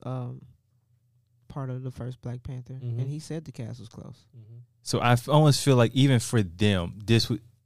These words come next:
Speaker 3: do, doing it, they would have to, it would have to be some sort of closure.
Speaker 1: That's
Speaker 3: Some cl-
Speaker 1: and that's my thing. It's, it's,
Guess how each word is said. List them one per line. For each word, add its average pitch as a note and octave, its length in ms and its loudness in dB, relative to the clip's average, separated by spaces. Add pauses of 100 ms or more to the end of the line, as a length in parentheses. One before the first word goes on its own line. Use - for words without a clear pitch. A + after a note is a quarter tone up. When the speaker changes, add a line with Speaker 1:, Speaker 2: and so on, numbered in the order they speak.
(140)
Speaker 3:
do, A#2+ 200 2 (160)
doing A#2+ 300 6
it, - 140 -2
they A#2 100 4
would A#2 120 6
have A2+ 200 4
to, - 120 -6
it A#2+ 80 4
would A2+ 80 6
have G#2 100 4
to G2 40 -10
be G2 120 2
some G2+ 220 0
sort F#2+ 280 -2
of - 100 -10
closure. E2+ 440 -6 (920)
Speaker 1:
That's C#4+ 240 -10
Speaker 3:
Some G2+ 260 -2
cl- A2 140 -6 (160)
Speaker 1:
and A#3+ 100 -8
that's C#4+ 160 -8
my G3+ 140 -6
thing. C#3 440 -10
It's, - 300 -10
it's, - 400 -12